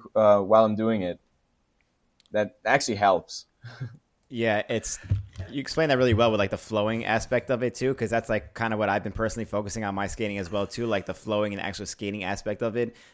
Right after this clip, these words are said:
Speaker 2: The Wizard frames make it so easy to do that, and to transfer over. I never heard of anybody doing the opposite, like, doing it, learning or trying to learn on their aggressive <laughs> skates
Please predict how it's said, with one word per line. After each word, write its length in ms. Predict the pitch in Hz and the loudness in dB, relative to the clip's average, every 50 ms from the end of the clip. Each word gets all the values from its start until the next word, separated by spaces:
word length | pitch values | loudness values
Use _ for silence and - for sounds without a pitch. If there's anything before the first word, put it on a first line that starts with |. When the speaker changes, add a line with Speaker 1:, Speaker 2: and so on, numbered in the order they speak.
| _ | _
Speaker 2:
The 80 | - 113 | -4 -2
Wizard 300 | 110 117 113 113 120 - | 0 0 0 0 -2 -2
frames 240 | - 117 113 90 110 | -4 -4 -4 -4 -4
make 160 | 117 107 - | -4 -4 -4
it 80 | 98 | -6
so 200 | - - 117 110 | -6 -4 -4 -4
easy 280 | 107 110 110 107 92 110 | -2 -2 -2 -2 -2 -4
to 100 | 95 95 | -4 -4
do 220 | 80 98 110 110 | -4 -4 -4 -4
that, 340 | 95 98 92 92 92 - - _ _ _ _ _ - | -2 -2 -2 -2 -2 -6 -10 _ _ _ _ _ -8
and 100 | 98 98 | -6 -4
to 80 | 101 98 | -4 -4
transfer 440 | - - 120 120 104 - 98 101 104 | -4 -4 -4 -4 -4 -4 -4 -2 0
over. 220 | 113 110 95 104 | 0 0 0 0
I 120 | 95 104 | -2 0
never 180 | 110 120 117 113 | 0 0 0 2
heard 140 | 117 120 117 | 2 2 0
of 80 | 104 | 0
anybody 240 | 110 113 104 110 107 | 0 -2 -2 -2 -2
doing 180 | 104 - 120 110 | -2 -2 -4 -4
the 140 | 95 95 95 | 0 2 2
opposite, 360 | 104 110 - - - 107 95 | 2 2 0 -2 -6 -4 -2
like, 220 | 95 98 95 - - _ _ _ _ | -2 -2 -4 -4 -10 _ _ _ _
doing 280 | - 120 113 110 110 110 | -4 -4 -2 -2 -2 -2
it, 260 | 110 110 - - - | -2 -4 -4 -6 -4
learning 300 | 104 117 113 113 117 113 - | -2 0 0 0 0 -2 -2
or 80 | 107 | -2
trying 240 | 104 - - 113 117 | -2 -2 -2 -4 -2
to 60 | 113 | -2
learn 160 | 107 104 101 | -4 -4 -4
on 100 | 98 95 | -4 -4
their 140 | 98 98 90 | -2 -2 -2
aggressive 420 | 92 95 95 104 107 - - 113 107 | -2 -2 -2 -2 -2 -2 -2 -6 -6
<laughs> 80 | - - | -6 -6
skates 360 | - 104 92 90 - - | -4 -4 -4 -6 -8 -10